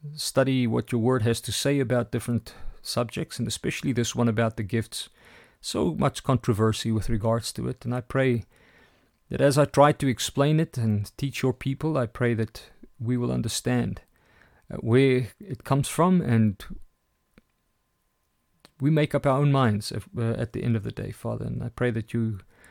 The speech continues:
will lead us and guide us through your Spirit, so that at the end of the day, we can truly make up our minds, um, so that at the end of the day, you may be glorified in what we believe.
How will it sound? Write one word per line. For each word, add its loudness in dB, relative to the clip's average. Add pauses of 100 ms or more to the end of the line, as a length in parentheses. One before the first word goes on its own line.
(240)
will 2
lead 2
us 2
and 2
guide 4
us 0
through -2
your 0
Spirit, -6
so -4
that -4
at -14
the -4
end 0
of -4
the -4
day, -6 (720)
we -2
can 2 (560)
truly 2
make 4
up -10
our 0
minds, -6 (160)
um, -6
so -4
that -6
at -8
the -4
end 0
of -6
the -12
day, -2
you 0
may 2
be -4
glorified -4 (680)
in 6 (240)
what -2
we 2
believe. -6